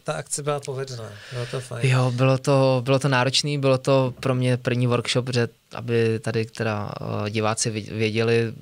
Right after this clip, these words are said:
Speaker 2: prostě před pár lety jsme s Tondou udělali workshop, kdy jsme měli asi čtrnáct fotografů, dvanáct fotografů, čtyři modelky, bylo to prostě vysoko v horách na český podmínky
Speaker 1: Hmm.
Speaker 2: a nevyšlo nám úplně počasí, bylo čtyři stupně mlhy, deště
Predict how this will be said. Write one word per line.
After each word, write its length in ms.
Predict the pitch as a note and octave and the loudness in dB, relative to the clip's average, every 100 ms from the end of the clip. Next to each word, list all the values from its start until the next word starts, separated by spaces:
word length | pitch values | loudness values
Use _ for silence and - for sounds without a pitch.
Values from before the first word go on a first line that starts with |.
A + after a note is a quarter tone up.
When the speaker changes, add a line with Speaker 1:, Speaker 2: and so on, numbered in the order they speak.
| - | -18
Speaker 2:
prostě 260 | - A#2 A#2 | -8 -4 -4
před 140 | - | -6
pár 160 | - A2+ | -2 -2
lety 200 | A2 A2+ | -2 -4
jsme 200 | - A#2 | -2 0
s 80 | - | 0
Tondou 280 | A#2 A#2 A2+ | 0 0 0
udělali 260 | A#2 A#2 | 2 0
workshop, 560 | G#2 G#2+ - B2+ A#2+ B2 | 0 -2 0 0 0 -4
kdy 460 | A#2 A2+ A2+ A2+ A2+ | -8 0 4 4 2
jsme 200 | - A#2 | 0 -2
měli 200 | A2+ A2+ | -2 -2
asi 160 | A2 - | -2 -4
čtrnáct 420 | - A#2+ A#2 A#2 | -2 0 0 -2
fotografů, 520 | - - A#2 B2+ - - | -8 -4 0 -2 -4 -6
dvanáct 360 | A#2+ B2+ B2 | 0 0 0
fotografů, 640 | - A#2+ C3 B2+ - C3 B2+ | -4 -2 0 0 -2 0 0
čtyři 340 | - B2+ B2 | 0 0 0
modelky, 600 | A#2 A#2 B2+ B2 C3 B2 | 0 0 0 0 0 0
bylo 240 | A#2 A#2 | 0 -2
to 260 | A2+ A#2+ A2+ | -2 -4 -4
prostě 260 | A#2 - A2+ | -4 -4 0
vysoko 360 | A2 A#2 A#2+ | 0 0 0
v 40 | A2 | 0
horách 420 | A2 G#2+ G#2+ C3 | 0 0 0 -4
na 80 | A#2+ | -6
český 300 | - A#2 - | -4 -4 -4
podmínky 540 | A#2+ A2+ A#2 A2+ A#2+ A#2+ - | -6 -4 -4 -2 -2 -4 -6
Speaker 1:
Hmm. 180 | A#2+ A#2 | -10 -4
Speaker 2:
a 180 | A#2 A#2+ | 0 0
nevyšlo 460 | A#2+ B2 B2+ - C3 | 2 2 2 2 2
nám 140 | B2+ | 0
úplně 180 | B2+ B2 | 0 -2
počasí, 520 | A#2+ - A#2+ - B2 | -2 -2 0 0 -2
bylo 280 | A2+ A#2+ A#2+ | 0 0 0
čtyři 360 | - - B2+ B2 | -4 -2 0 0
stupně 420 | - B2+ B2+ B2 | -2 -6 -2 0
mlhy, 600 | B2 B2 B2 B2 B2 A#2+ | 2 2 4 4 2 0
deště 600 | B2 A#2+ - - B2+ A#2 | -2 -2 -2 0 0 0